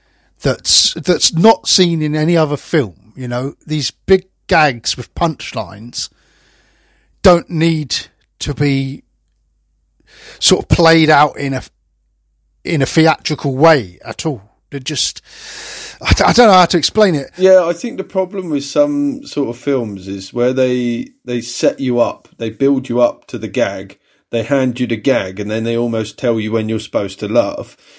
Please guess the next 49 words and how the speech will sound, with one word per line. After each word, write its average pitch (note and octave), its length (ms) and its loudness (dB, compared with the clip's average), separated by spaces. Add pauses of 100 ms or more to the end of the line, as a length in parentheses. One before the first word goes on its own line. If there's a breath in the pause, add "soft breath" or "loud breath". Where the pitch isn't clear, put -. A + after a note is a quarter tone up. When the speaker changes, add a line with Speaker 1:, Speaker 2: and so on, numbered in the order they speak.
(300 soft breath)
Speaker 2:
And A#2+ 140 -4
it's, G#2 300 -6
it's B2+ 240 -6 (120)
almost C#3+ 320 4
predictable. A2+ 640 -2
Where A2 180 -4
Wes B2 240 0
Anderson C3 460 -2
has A2 160 -4
a A#2 60 -4
way A2+ 260 2
of G2+ 140 -8
catching B2 380 -6
you A#2 140 0
off A2+ 140 -4
guard A#2+ 380 2
with F#2+ 100 -14
it, F#2+ 140 -12
doesn't F#2+ 240 -12
he? F2 80 -14
You G2 160 -12
know A2+ 140 -2
what A2+ 120 -2
I A#2+ 60 -4
mean? C#3 260 -2
Speaker 1:
Yeah, B2+ 400 2 (300)
yeah. A#2+ 140 -4
Speaker 2:
And C3 100 2
it's C#3 100 -4
better F3+ 300 2
that F#2 220 -8
way. F2+ 260 -10 (320)
It A#2+ 160 -8
is B2+ 120 -6
better - 300 0
that - 220 -10
way. - 160 -10
Speaker 1:
Some, G#3+ 360 4
one G#3+ 200 6
of E3+ 40 2
my D#3+ 60 4
favourite C#3 420 2
bits C#3 300 -4
in B2 80 -6
this B2 220 -4
is A#2+ 120 -8
where B2 200 0
he's A#2+ 180 -4
like, - 380 -6